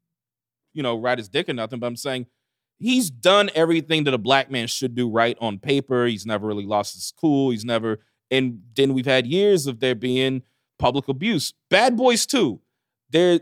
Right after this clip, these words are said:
Doctor Dre was music supervisor. Doctor Dre is in charge of some music on Bad Boys Two. And there was a scene in it where, um, Doctor Dre, and this is,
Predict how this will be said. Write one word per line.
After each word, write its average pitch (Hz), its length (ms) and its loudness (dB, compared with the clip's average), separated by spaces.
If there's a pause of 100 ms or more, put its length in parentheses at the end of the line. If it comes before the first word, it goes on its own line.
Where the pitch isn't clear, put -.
(100)
Doctor 180 360 2
Dre 170 360 4
was 143 500 -2
music 147 300 -2
supervisor. 143 600 0
Doctor 135 260 -2
Dre 139 180 0
is 123 120 -4
in 127 100 -8 (180)
charge 127 200 0
of 113 40 -8
some 120 140 -6
music 147 240 -2
on 120 100 0
Bad 117 200 2
Boys 113 240 -4
Two. 110 260 -6 (480)
And 135 220 2
there 151 100 6
was 147 160 2
a 135 60 -2
scene 240 360 -2
in 147 120 0
it 131 260 0
where, 131 600 2
um, 123 460 2 (320)
Doctor 147 360 2
Dre, 147 580 2 (400)
and 135 160 2
this 143 160 -2
is, 131 280 -4